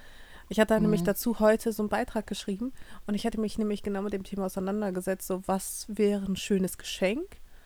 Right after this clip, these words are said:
Speaker 1: ähm, was man sich se-, so gegenseitig machen könnte, ähm, was einfach auch zum Valentinstag passt, ohne dass es so um dieses, „Guck mal, ich hab dir damit eine Freude gemacht“, sondern mehr, „Schau, ich mach uns beiden damit eine Freude.“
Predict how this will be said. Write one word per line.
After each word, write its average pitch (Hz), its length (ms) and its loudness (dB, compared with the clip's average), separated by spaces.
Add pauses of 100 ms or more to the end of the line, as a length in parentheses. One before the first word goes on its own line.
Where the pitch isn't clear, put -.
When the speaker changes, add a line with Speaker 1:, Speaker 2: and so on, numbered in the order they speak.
(360)
Speaker 1:
ähm, 214 580 0 (180)
was 233 140 2
man 226 100 2
sich 220 160 -4
se-, - 160 -4 (120)
so 214 200 -2
gegenseitig 220 540 -2
machen 226 240 -2
könnte, 240 420 -2 (1160)
ähm, 214 420 0
was 214 120 0
einfach 202 280 0
auch 214 100 -2
zum - 180 -6
Valentinstag 202 640 0
passt, - 380 0
ohne 226 200 4
dass 202 200 0
es 202 120 -6
so 208 80 2
um 196 100 0
dieses, 196 340 -2 (280)
„Guck - 160 -4
mal, 196 240 2
ich 196 120 -4
hab 208 100 -4
dir 196 120 0
damit 185 320 -2 (560)
eine 190 160 0
Freude 233 360 2
gemacht“, 277 260 -4
sondern 214 260 0
mehr, 214 260 0 (320)
„Schau, 220 260 4
ich - 120 -4
mach - 140 -4 (140)
uns 214 220 -2
beiden 208 280 4
damit 175 240 0
eine 175 100 0
Freude.“ 175 540 -4